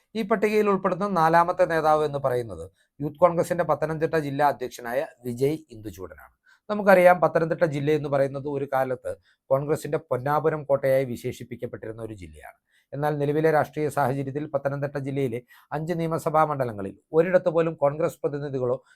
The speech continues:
യു ഡി എഫ് പ്രതിനിധികളോ ഇല്ല എന്നതാണ് യാഥാർത്ഥ്യം. എന്നാൽ പത്തനംതിട്ടയിൽ വരാനിരിക്കുന്ന നിയമസഭാ തെരഞ്ഞെടുപ്പിൽ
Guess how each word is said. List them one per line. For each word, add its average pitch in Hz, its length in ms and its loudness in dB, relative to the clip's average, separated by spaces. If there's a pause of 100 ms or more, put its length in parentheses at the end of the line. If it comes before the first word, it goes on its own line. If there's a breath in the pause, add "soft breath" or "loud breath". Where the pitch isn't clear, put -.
(140 soft breath)
യു 151 100 -2
ഡി 156 100 2
എഫ് 170 160 0
പ്രതിനിധികളോ 135 720 -2
ഇല്ല 131 280 -2
എന്നതാണ് 117 440 0
യാഥാർത്ഥ്യം. - 560 -12 (340 soft breath)
എന്നാൽ 180 200 6
പത്തനംതിട്ടയിൽ 175 720 2 (220)
വരാനിരിക്കുന്ന 160 720 2
നിയമസഭാ 147 460 -2
തെരഞ്ഞെടുപ്പിൽ 98 480 -6